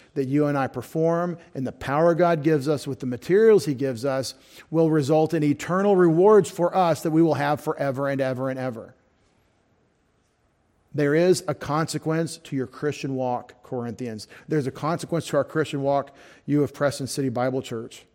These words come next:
If there was a summary verse for Paul's life, we would take it out of Philippians chapter one, and we did, in naming our series, our little s-, subline, our sub-, our byline for this, uh, the Christian life of Paul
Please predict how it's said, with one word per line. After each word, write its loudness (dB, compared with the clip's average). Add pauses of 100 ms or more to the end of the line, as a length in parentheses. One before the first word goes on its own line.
(1500)
If 2
there 10
was 6
a -2
summary 6
verse 6
for -2
Paul's 2
life, 2
we 6
would 2
take 2
it 4
out 4
of -4
Philippians 0
chapter -4
one, 0
and 0
we -2
did, 2
in -4
naming -2
our -6
series, -2
our -4
little -4
s-, -10
subline, -2
our -4
sub-, -6
our -6
byline 0
for -8
this, -4
uh, -4
the -10
Christian -6
life -6
of -14
Paul -2